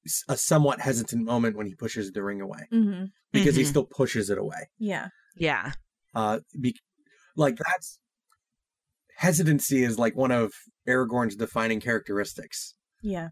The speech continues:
Speaker 3: Mm-hmm.
Speaker 1: Like, the way that this first movie is put together. He's, uh,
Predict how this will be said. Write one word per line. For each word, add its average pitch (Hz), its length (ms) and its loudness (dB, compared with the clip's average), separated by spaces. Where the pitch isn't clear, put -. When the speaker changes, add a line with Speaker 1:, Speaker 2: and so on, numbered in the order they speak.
Speaker 3:
Mm-hmm. 156 360 0
Speaker 1:
Like, 107 240 0
the 123 120 -2
way 113 160 2
that 104 160 -2
this 113 160 -12
first 113 300 -10
movie 104 220 -2
is 95 100 -6
put - 160 -12
together. - 320 -16
He's, 113 200 -2
uh, 107 280 2